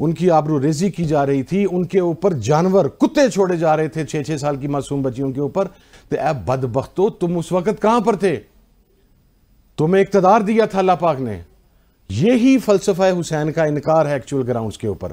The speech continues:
कि आप यजीद की फ़िक्र के आगे सरेंडर ना करें, आप यजीद के हमनवा बन जाएं।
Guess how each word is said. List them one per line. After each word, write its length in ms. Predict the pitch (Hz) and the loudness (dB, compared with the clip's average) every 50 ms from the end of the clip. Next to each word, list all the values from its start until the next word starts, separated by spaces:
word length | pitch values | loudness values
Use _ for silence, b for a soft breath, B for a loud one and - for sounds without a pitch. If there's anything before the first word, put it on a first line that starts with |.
| - _ _ _ _ _ _ _ _ _ _ _ _ _ _ | -12 _ _ _ _ _ _ _ _ _ _ _ _ _ _
कि 60 | - 147 | 0 2
आप 220 | 147 156 - 135 147 | 4 4 4 2 0
यजीद 680 | 143 113 113 139 127 101 120 147 165 180 185 196 180 156 | -4 -2 -2 -2 -2 -2 -2 -2 0 0 0 0 -2 -2
की 260 | - - 180 190 190 | -4 -4 -2 -2 -2
फ़िक्र 440 | 160 - - 170 143 - 180 180 170 | -4 -4 -6 -6 -4 -2 -4 -4 -2
के 140 | - - 170 | -4 -2 -2
आगे 260 | 156 160 160 175 185 | -2 0 0 -2 -4
सरेंडर 440 | 165 - - 180 165 175 190 220 226 | -4 -4 -2 -2 0 2 2 2 2
ना 120 | 247 269 | 2 0
करें, 340 | 214 - 220 185 131 98 - b b b b b b 107 95 90 - - | 0 0 0 -2 -2 -6 -10 b b b b b b -20 -20 -18 -8 -2
आप 240 | 110 143 151 143 143 | 0 0 0 0 -2
यजीद 420 | 135 117 131 113 107 123 135 131 | -4 -4 -4 -4 -2 -4 -4 -4
के 160 | 110 - 151 | -4 -4 -4
हमनवा 500 | 131 95 104 110 107 107 104 101 104 101 | -4 -2 -4 -4 -4 -2 -2 0 0 -2
बन 200 | 92 80 82 80 | -2 -6 -8 -10
जाएं। 220 | 73 76 80 82 | -12 -14 -16 -18